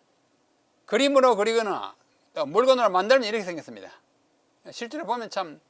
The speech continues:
아주 새로워집니다. 예, 등잔에 불을 켰죠. "나는 세상의 빛이니 나를 따르는 자는 어둠에 다니지 아니하고 생명의 빛을 얻으리라." 요한복음 팔 장 십이 절에 예수님이 하신 말씀인데 바로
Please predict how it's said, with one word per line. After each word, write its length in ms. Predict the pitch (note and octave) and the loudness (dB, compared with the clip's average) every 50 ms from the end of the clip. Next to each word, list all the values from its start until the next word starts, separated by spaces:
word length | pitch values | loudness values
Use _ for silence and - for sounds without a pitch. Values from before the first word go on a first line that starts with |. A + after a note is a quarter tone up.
| _ | _
아주 440 | _ D3+ C#3 C3 C3 B2+ B2+ C3 B2+ - _ _ _ | _ -16 -14 -12 -12 -14 -14 -14 -20 -20 _ _ _
새로워집니다. 680 | _ - - G#3 A3 A3+ A3+ F3+ D#3 A#2+ G#2 G2+ F#2+ - _ _ _ _ _ _ - - - _ _ _ - | _ -8 -6 -6 -4 -6 -8 -10 -14 -16 -16 -18 -18 -18 _ _ _ _ _ _ -20 -20 -20 _ _ _ -10
예, 120 | - - _ _ _ _ _ _ _ _ _ _ _ _ _ _ _ _ _ - _ _ _ _ _ _ | -10 -10 _ _ _ _ _ _ _ _ _ _ _ _ _ _ _ _ _ -20 _ _ _ _ _ _
등잔에 420 | - G#3 G#3+ F#3+ F#3 E3+ E3+ D#3+ | -6 -6 -2 -2 -2 0 0 -2
불을 320 | C#3+ _ - F3+ F#3 F#3 E3+ | -4 _ -8 -8 -8 -8 -8
켰죠. 440 | - - D#3+ _ - G3+ G#3+ C4 C4 _ _ _ _ - _ _ _ _ _ _ _ _ _ _ _ | -8 -12 -12 _ -6 -8 -8 -8 _ _ _ _ _ -20 _ _ _ _ _ _ _ _ _ _ _
"나는 420 | D#3+ F3+ G3 G3+ F#3+ F#3 F3+ F3+ | -2 -2 0 0 -2 -2 -4 -2
세상의 460 | E3 F#3+ F#3 F3+ F#3+ F#3 F#3 F#3 F3 | -2 -2 0 0 0 0 0 -4 -4
빛이니 360 | E3 F3+ - - F#3+ F#3 F3+ | -6 -10 -10 -10 -8 -8 -6
나를 340 | F3+ F3+ F3+ F#3 F#3+ F#3 F#3 F#3 | -2 0 2 2 2 0 -2 -2
따르는 360 | A#3+ F3+ F3 F#3 F#3 F3+ F3 | -4 -4 -4 -4 -10 -4 -4
자는 260 | F3+ F3+ F3+ F3+ F#3 | -4 -2 -2 -4 -4
어둠에 360 | F3 F3 F3+ F#3 F3+ F3+ F3 | -4 -4 -2 -2 -2 -4 -2
다니지 320 | E3 F3 E3+ E3+ F3 E3 F3+ | -2 -2 -2 -2 -4 -4 -4
아니하고 420 | E3+ E3 E3 E3+ E3+ E3 E3 E3 | -4 -2 -2 -2 -2 -2 -2 -4
생명의 580 | D#3+ - F3+ E3+ E3 D#3+ D#3+ D3+ D3+ D3+ C#3+ C#3 | -4 -6 -10 -10 -8 -10 -8 -8 -6 -8 -8 -10
빛을 300 | C#3+ C#3 - - C#3+ C3+ | -12 -16 -14 -12 -10 -10
얻으리라." 300 | B2+ B2 B2 A2+ G#2 - _ - - - - _ _ _ _ D3+ | -10 -12 -12 -14 -14 -16 _ -20 -20 -20 -20 _ _ _ _ 0
요한복음 320 | E3 E3+ D#3+ D3 D3+ C#3+ | 0 0 0 -2 -10 -8
팔 160 | C#3+ D3 D3 | -6 -8 -8
장 140 | - D#3 C3+ | -8 -10 -12
십이 240 | B2 - C#3+ C#3 C3+ | -12 -16 -16 -14 -12
절에 260 | C#3 C3+ A#2+ A#2 B2 | -12 -12 -10 -10 -12
예수님이 320 | C3+ D3 - F3 D#3+ D3 | -12 -14 -14 -16 -16 -14
하신 220 | C3+ C3 C3 C#3+ C3+ | -14 -14 -14 -14 -12
말씀인데 420 | B2 B2 B2 - C3 A#2+ A2 G#2+ | -12 -12 -12 -14 -20 -20 -20 -14
바로 260 | - C3+ D3 E3 D#3 | -10 -8 -8 -8 -10